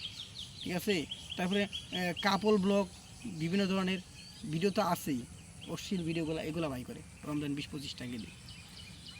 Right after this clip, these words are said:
তো এই যে ভিডিওগুলো বানাইতেছি, তাহলে এরা কি হেদায়েতের পথে আইছে পনেরোটা বিশটা রোজা গেলে? আপনারা কমেন্ট করে জানাবেন। এই যে কিছু লোক আছে আবার বলবো যে, "তুই ভিউ কামানোর জন্য কথা বলতেছ," এদের উদ্দেশ্যে বলতেছি। এই যে আমি ভিউ কামানোর উদ্দেশ্যে কথা বলতেছি, আপনি আইসা ভিউ কামানোর উদ্দেশ্যে বলেন,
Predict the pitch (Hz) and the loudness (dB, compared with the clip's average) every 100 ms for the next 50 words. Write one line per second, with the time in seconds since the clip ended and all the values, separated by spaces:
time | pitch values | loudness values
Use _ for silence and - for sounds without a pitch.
0 | - - - 240 233 247 190 208 190 208 | -10 -8 6 10 10 10 10 8 8 8
1 | 180 202 196 156 143 139 - 180 202 202 | 8 6 6 2 -2 -6 -6 0 2 4
2 | 196 - 202 151 156 170 170 175 175 170 | 4 6 6 6 4 4 4 2 2 2
3 | 175 170 160 123 - 196 185 160 160 160 | 2 2 -2 -4 -2 0 2 2 0 0
4 | 160 156 147 - 160 - 165 165 147 123 | 0 0 0 -2 -4 -2 0 0 0 -2
5 | 135 127 135 123 151 - - - - - | -4 -4 -4 -4 -4 -6 -6 -8 -6 8
6 | 214 233 233 269 240 247 233 202 190 185 | 10 10 6 8 10 10 10 8 6 6
7 | 190 196 180 - 147 165 190 190 185 170 | 4 4 4 2 2 2 4 4 4 2
8 | 165 165 160 151 143 - 143 - 170 190 | 0 0 0 0 -2 -6 -8 -6 2 4
9 | 202 170 190 175 160 135 127 - - - | 4 0 0 0 -2 -4 -6 -10 -14 -16
10 | - - - - - 190 208 214 190 175 | -16 -16 -14 -16 4 8 10 10 8 6
11 | 196 208 208 202 170 185 190 175 165 160 | 6 8 8 6 2 0 0 0 0 -2
12 | 156 143 127 - - - 175 175 214 214 | -2 -4 -4 -10 -14 -4 2 6 10 8
13 | 170 160 165 180 180 175 170 - 165 160 | 8 4 2 2 2 2 0 0 0 0
14 | 147 | 0